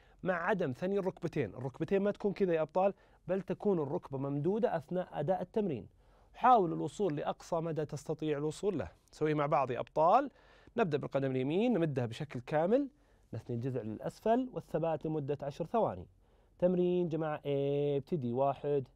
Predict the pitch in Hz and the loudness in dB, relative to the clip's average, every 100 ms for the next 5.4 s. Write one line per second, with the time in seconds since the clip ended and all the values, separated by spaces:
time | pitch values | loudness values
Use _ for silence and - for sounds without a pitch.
0 | _ _ _ _ _ _ _ _ - - | _ _ _ _ _ _ _ _ -20 -20
1 | _ 139 139 139 139 143 - _ _ _ | _ -2 0 0 -2 -6 -12 _ _ _
2 | - - - _ - - - - - - | -20 -20 -20 _ -20 -20 -20 -20 -6 0
3 | 143 143 123 143 143 - - _ _ - | 4 4 2 0 0 -6 -20 _ _ -20
4 | _ _ - _ - _ _ - 147 131 | _ _ -20 _ -20 _ _ 0 2 4
5 | 135 139 135 | 6 4 2